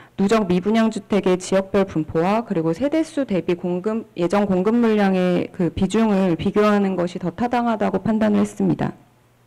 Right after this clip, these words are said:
중간 차트 보시면 이천이십삼 년 사월 말 기준 전체 미분양 주택 수는 칠만 천호입니다.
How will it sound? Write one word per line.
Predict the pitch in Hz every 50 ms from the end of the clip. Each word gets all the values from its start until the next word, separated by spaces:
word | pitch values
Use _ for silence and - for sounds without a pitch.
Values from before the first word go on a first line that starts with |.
| _ _ _ _ _ _ - - - - - - - - - - -
중간 | - - 233 233 240 269 277
차트 | 285 285 285 285 -
보시면 | 208 190 196 - 233 220 214 208 214 208 190
이천이십삼 | 175 175 - 247 233 214 175 180 - - 262 262 262
년 | 247 233
사월 | 240 - 185 170 185 214 240 254
말 | 262 254 247
기준 | 233 226 226 220 214
전체 | - 196 175 180 - 214
미분양 | 175 170 170 175 175 208 214 220 208 208
주택 | 202 - - - 208 208
수는 | - - 190 180 175 180 180 175 156 147
칠만 | - - 294 285 277 277 269 269
천호입니다. | 269 - 302 294 294 269 233 185 165 156 - - 151 170